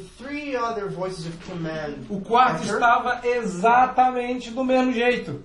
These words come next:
Speaker 1: their bedroom was the same way it was before.
Speaker 2: Mas como eu estava no meio de uma experiência, não julguei se tratar de uma desobediência.
Speaker 1: And so, because I was, uh, playing with some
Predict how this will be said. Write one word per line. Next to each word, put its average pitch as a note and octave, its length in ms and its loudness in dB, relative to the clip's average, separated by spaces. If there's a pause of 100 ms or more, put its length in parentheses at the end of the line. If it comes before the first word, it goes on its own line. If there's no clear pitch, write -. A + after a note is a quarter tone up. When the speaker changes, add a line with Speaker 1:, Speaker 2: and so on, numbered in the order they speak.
Speaker 1:
their C4+ 180 -8
bedroom A3 640 -4
was A3 340 2 (520)
the - 60 -20 (220)
same B3+ 160 -8
way G#3 200 -6
it - 100 -12
was C#3+ 220 -10
before. D#3 520 -6 (240)
Speaker 2:
Mas E3 140 -4
como B3+ 220 0
eu A#3+ 60 4
estava A3 300 2
no G3 120 0
meio G3 160 2
de F#3+ 60 0
uma F3+ 120 0
experiência, F#3 680 0
não G#3+ 340 0
julguei G3 480 -2
se A3 160 -8
tratar F#3+ 440 -2
de F#3 80 -10
uma F#3+ 140 -4
desobediência. F3+ 800 -6 (280)
Speaker 1:
And D#3+ 60 -12
so, F3+ 680 -6
because F#3 320 -12
I A3 60 -6
was, G#3 360 -6 (340)
uh, C#3 280 -12 (480)
playing A#3 300 -8
with D#3+ 120 -8
some E3 300 -10